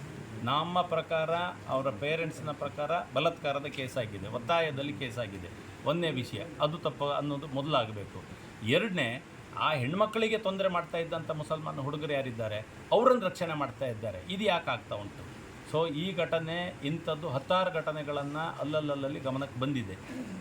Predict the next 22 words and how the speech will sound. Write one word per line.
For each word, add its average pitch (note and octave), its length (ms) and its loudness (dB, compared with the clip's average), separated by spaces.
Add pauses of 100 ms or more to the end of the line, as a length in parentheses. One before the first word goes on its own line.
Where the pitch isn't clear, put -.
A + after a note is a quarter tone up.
ಇತ್ತೀಚೆಗೆ D3 640 -2 (420)
ಈ F#3 120 2
ಸರ್ಕಾರ F3 480 4
ಬಂದ D3+ 220 -2
ಮೇಲೆ A#2 320 -2 (320)
ನಿಧಾನಕ್ಕೆ F#3 960 2
ಈ G#3 180 -2
ಪುಂಡ್ರು F3+ 420 -4
ಪೋಕರ್ಗಳ D3+ 720 -2
ಆ್ಯಕ್ಟಿವಿಟಿ D3 760 -2
ಜಾಸ್ತಿ B2 380 -2
ಆಗ್ತಾ A2 220 -8
ಇದೆ. F2+ 140 -8 (600)
ಈ G3+ 120 2
ಎರಡು F#3+ 220 4
ವರ್ಷದಲ್ಲಿ F3 400 2
ಗೋ D#3 160 0
ಹತ್ಯೆ D#3+ 260 -2
ಜಾಸ್ತಿ D3+ 300 -2
ಆಗ್ತಾ C#3+ 180 -4
ಉಂಟು C#3 200 -4
ಯಾಕೆ? C3+ 380 -2